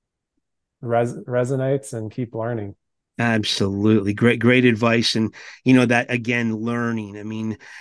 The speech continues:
Speaker 2: you know, I think one of the, uh, one of the enticements out there in the social media world is that there's so many people that are, you know, have told you or are telling you on social media that they've arrived. You know,
Speaker 1: Right.
Speaker 2: "I'm the expert, I've arrived." And and I think, you know, what,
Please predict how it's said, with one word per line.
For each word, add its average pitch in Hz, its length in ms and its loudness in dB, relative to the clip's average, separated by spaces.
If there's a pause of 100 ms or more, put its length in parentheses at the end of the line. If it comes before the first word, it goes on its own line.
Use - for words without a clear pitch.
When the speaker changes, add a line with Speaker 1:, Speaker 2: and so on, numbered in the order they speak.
(120)
Speaker 2:
you 135 80 2
know, 131 100 6
I 123 80 4
think 131 240 4
one 127 140 2
of 120 60 0
the, 113 380 -2
uh, 107 80 -12 (460)
one 113 380 0
of 123 60 4
the 117 120 4
enticements 117 720 0
out 110 220 -6
there 110 180 -4
in 107 80 -6
the 107 140 -6
social 117 400 -4
media 113 420 2
world 110 500 -2
is 107 180 -6
that 107 200 -6 (260)
there's 120 180 -2
so 170 220 4
many 143 220 6
people 127 440 0
that 110 140 -2
are, 107 220 -4
you 123 100 -6
know, 110 80 -4
have 104 200 -8
told 139 480 0
you 110 240 0
or 101 160 -6
are 104 240 -6
telling 147 480 2
you 104 220 -2
on 101 100 -6
social 117 360 -8
media 113 300 -2
that 101 160 -4
they've 104 200 -2
arrived. 95 680 -8 (240)
You 135 140 6
know, 120 60 8
Speaker 1:
Right. 117 280 6
Speaker 2:
"I'm 139 140 -6
the 127 160 -2
expert, 113 480 -4
I've 104 120 -4
arrived." 104 460 -2
And 117 220 0 (480)
and 165 140 0
I 170 100 4
think, 180 380 2
you 170 200 -2
know, 143 120 2
what, 143 180 2